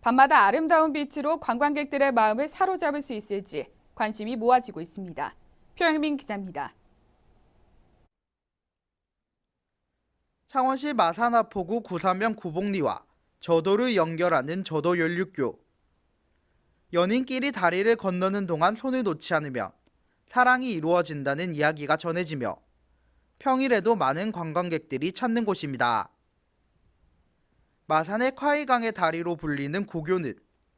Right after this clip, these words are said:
Speaker 2: 이곳을 찾은 연인들이 사랑을 맹세하며 채운 자물쇠로 색다른 볼거리와 함께 추억을 선사하고 있습니다.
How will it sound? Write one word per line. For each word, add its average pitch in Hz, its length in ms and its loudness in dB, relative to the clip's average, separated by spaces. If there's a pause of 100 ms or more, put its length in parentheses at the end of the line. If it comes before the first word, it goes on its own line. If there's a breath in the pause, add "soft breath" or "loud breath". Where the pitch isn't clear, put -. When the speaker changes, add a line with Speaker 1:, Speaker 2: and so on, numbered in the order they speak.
(280)
Speaker 2:
이곳을 240 480 -2
찾은 185 380 -2
연인들이 165 580 -2
사랑을 233 460 0
맹세하며 156 560 -2
채운 175 340 -6
자물쇠로 143 640 -6 (800)
색다른 254 540 0
볼거리와 151 680 0
함께 117 440 -10 (400)
추억을 233 480 2
선사하고 190 640 0
있습니다. 143 640 -2